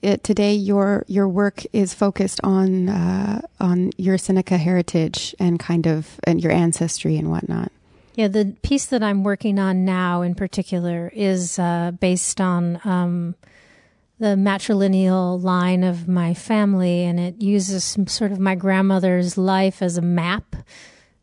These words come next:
Speaker 2: to, um, move through the piece. My work in, uh, that it, solo work is primarily improvisational. So it's a very long, not very long,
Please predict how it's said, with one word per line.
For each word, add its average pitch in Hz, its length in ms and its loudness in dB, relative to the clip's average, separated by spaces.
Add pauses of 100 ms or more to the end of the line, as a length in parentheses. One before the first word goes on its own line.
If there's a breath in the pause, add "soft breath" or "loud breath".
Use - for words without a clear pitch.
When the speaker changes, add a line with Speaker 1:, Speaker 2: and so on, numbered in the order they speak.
(140)
Speaker 2:
to, 185 440 0
um, 175 800 0 (220)
move 202 200 4
through 196 220 2
the 185 100 4
piece. 180 440 -4
My 208 260 4
work 226 340 0
in, 190 540 2 (460)
uh, - 40 -12 (220)
that 196 220 2
it, 196 160 -4
solo 226 400 2
work 185 320 0
is 190 260 0
primarily 185 640 2
improvisational. 190 1000 0 (480 loud breath)
So 196 320 0
it's 190 220 -2
a 196 80 2
very 185 300 2
long, 175 460 0 (220)
not 214 220 0
very 180 240 0
long, 160 220 -2